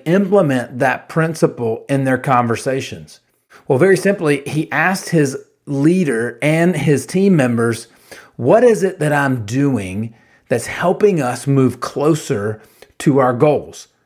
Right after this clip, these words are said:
Am I working to improve? Am I working to be better today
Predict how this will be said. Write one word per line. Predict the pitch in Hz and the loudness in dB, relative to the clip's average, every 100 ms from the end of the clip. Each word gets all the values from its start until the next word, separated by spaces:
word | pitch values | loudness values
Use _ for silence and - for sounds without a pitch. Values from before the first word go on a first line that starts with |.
| _ _ _ _ _ _ - | _ _ _ _ _ _ -2
Am | 143 175 196 | 2 2 4
I | 180 | 2
working | 180 120 123 131 131 135 131 - _ | 2 0 -4 0 0 0 -4 -12 _
to | - 160 | 0 2
improve? | 143 131 - 165 156 156 - _ _ _ _ _ _ _ _ | 2 -2 0 2 0 -4 -20 _ _ _ _ _ _ _ _
Am | 156 196 226 | 0 2 2
I | 220 180 | 2 2
working | 127 127 - 131 127 | 0 0 0 0 2
to | 143 | 0
be | 123 120 | 0 -2
better | - 139 151 185 | 0 0 2 0
today | - 196 123 120 95 98 117 | 2 0 0 -4 -4 -8 -10